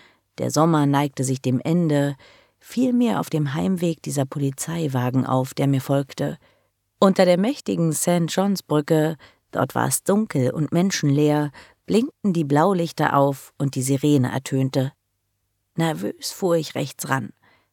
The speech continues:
An den Wochenenden fand hier unter der Brücke immer ein Straßenverkaufsmarkt statt, doch jetzt, vormittags unter der Woche, war niemand hier.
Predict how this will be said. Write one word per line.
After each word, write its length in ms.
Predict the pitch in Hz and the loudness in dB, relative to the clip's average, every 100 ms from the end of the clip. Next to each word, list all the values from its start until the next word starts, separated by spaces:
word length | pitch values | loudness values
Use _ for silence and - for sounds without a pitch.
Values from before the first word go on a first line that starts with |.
| _ _ | _ _
An 140 | 127 | 0
den 180 | 127 120 | 2 4
Wochenenden 600 | 160 160 143 131 139 139 | 2 2 -2 0 0 -2
fand 260 | 127 135 131 | 0 0 0
hier 140 | 135 | 0
unter 180 | 131 127 | 2 2
der 100 | 131 | 0
Brücke 320 | 135 156 - | 0 -2 0
immer 200 | 147 139 | 2 2
ein 140 | 131 131 | 2 0
Straßenverkaufsmarkt 1500 | - 147 160 175 143 131 135 131 175 190 - 131 135 135 | -2 -2 0 0 0 0 0 0 -2 -2 -2 0 0 -2
statt, 320 | - 156 147 - - - _ - | -4 -2 -2 -6 -20 -20 _ -4
doch 160 | 202 | -4
jetzt, 480 | - 320 - - - | -2 -6 -6 -12 -16
vormittags 800 | - - 294 269 - 226 - - | -10 -4 -2 -2 -4 -6 -6 -10
unter 280 | - 254 240 | -4 -2 -2
der 160 | 180 165 | -4 -2
Woche, 400 | 226 - 196 175 - - - | -4 -2 -6 -6 -12 -20 -4
war 140 | 165 | 0
niemand 400 | 175 214 190 147 | 2 2 0 -4
hier. 240 | - - | -8 -10